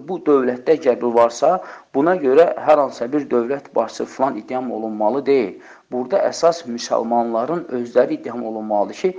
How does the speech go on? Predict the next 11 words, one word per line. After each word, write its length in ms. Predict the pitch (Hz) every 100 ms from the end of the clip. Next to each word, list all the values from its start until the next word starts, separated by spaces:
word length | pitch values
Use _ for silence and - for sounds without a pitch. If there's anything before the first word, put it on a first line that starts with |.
| - -
çünki 320 | - 156 120 117
bu 100 | 143
müsəlmanlar, 720 | 147 - 117 117 110 110 107
burada 200 | 113 127
yaşayan 320 | 147 - 123
müsəlmanlar, 640 | 113 107 107 104 104 104 101 - - -
onlar 460 | 127 127 123 127 123
əgər 400 | 123 123 117 - 127
öz, 180 | 127 123
e, 160 | 107 113 113 113
dinlərini 480 | 113 110 110 113